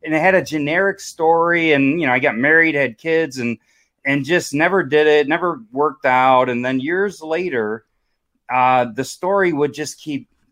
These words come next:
coming at me, and it turned into this whole sci-fi, like, realistic, more realistic, less superheroistic, uh, version of our future.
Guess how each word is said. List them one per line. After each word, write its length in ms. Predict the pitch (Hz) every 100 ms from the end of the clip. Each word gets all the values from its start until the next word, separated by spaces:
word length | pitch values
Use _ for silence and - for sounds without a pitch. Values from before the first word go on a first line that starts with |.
| _ _
coming 340 | 143 156 143
at 280 | 143 156 127
me, 200 | 127 113
and 220 | 104 107
it 280 | 110 120 -
turned 340 | - 143 160
into 200 | 156 147
this 240 | 127 123 -
whole 340 | 127 147 151
sci-fi, 1000 | - - 135 139 - - 139 139 135 123 _ _ _ _ _ 123
like, 200 | 123 113
realistic, 800 | 117 143 156 147 143 - 147 - _ -
more 300 | 135 160 143
realistic, 500 | 143 135 139 147 120
less 240 | 131 135
superheroistic, 840 | 156 143 123 120 113 110 107 - 110 _ _ _ _ _ 113
uh, 440 | 113 110 110 98 95
version 480 | 120 127 143 139 139
of 120 | 123
our 240 | 113 123 123
future. 640 | - 135 131 - 87 76